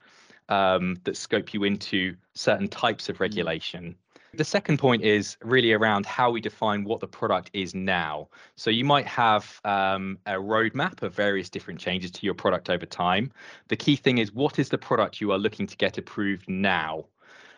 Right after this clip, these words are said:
Speaker 1: And then taking a look at that in terms of the intended use, the performance claims. Uh, and if we take an example here, um, you could be, say, for instance, looking to make a claim about alleviating symptoms.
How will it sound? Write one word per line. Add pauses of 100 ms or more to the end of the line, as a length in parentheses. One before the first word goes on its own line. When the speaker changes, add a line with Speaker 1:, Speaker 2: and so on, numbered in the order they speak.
(120)
Speaker 1:
And
then
taking
a
look
at
that
in
terms
of
the (280)
intended
use, (200)
the
performance
claims. (540)
Uh,
and
if
we
take
an
example
here, (420)
um, (580)
you
could
be, (160)
say,
for
instance,
looking
to
make
a
claim
about
alleviating
symptoms.